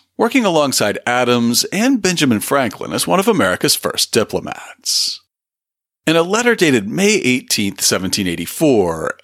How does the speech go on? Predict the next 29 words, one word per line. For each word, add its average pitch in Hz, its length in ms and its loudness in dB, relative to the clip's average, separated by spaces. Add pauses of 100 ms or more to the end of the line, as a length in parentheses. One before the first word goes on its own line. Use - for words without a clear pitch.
Elbridge 208 420 0
Gerry 101 300 2
told 107 220 0
Abigail 101 460 0
Adams 107 460 -2
that 131 100 -6
the 175 100 0
new 240 220 2
ambassador 123 560 2
would 156 100 0
be 247 120 2
departing 165 600 -2
from 85 220 -10
Boston. - 640 -2 (1400)
Unfortunately, 95 1500 0 (120)
he 220 160 0
also 247 300 2
told 127 240 2
her 110 80 2
that 107 140 2
her 107 80 2
husband 98 520 -2
would 151 160 -2
not 208 200 -2
be 233 100 -2
returning 113 400 0
home 98 420 -2 (140)
anytime 135 500 0
soon. - 540 0